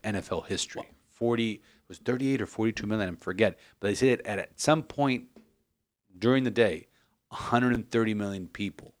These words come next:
Speaker 1: tuned
Speaker 2: Wow.
Speaker 1: in to, uh, an N F L game at some point or another during that day, during the thr-, triple header.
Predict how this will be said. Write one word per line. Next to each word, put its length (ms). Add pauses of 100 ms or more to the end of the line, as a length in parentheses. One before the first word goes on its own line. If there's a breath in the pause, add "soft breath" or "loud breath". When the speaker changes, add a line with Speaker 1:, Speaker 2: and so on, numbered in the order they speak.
(420)
Speaker 1:
tuned 360
Speaker 2:
Wow. 60
Speaker 1:
in 220 (480)
to, 480 (400)
uh, 300 (320)
an 80
N 80
F 140
L 60
game 140
at 140
some 200
point 280
or 40
another 320 (140)
during 220
that 120
day, 120
during 240
the 80
thr-, 180
triple 380
header. 260